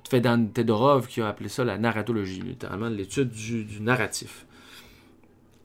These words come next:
Vladimir Prop avait pensé à deux concepts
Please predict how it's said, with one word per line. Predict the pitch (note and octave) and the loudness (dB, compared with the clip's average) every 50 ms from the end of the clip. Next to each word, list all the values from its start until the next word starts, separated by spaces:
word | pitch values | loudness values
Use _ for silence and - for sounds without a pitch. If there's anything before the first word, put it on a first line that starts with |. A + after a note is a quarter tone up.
| - - - | -16 -10 0
Vladimir | A#2+ C#3+ D#3+ D3+ D#3+ F#3 G3 F3+ | 4 6 6 6 8 8 8 8
Prop | C3+ C3+ - - - C3 | 8 6 6 6 6 4
avait | - C3+ C3 B2+ C#3 C3+ | 4 4 6 6 4 6
pensé | C3 E3 D3+ C#3 C3+ C3 - F#3+ | 6 6 6 4 4 4 4 4
à | D#3 | 4
deux | B2+ B2+ D3 D3+ | 6 4 2 2
concepts | D3+ D#3 C#3 B2+ A#2 - - C#3 B2+ - - | 2 2 2 2 2 2 2 2 0 0 -6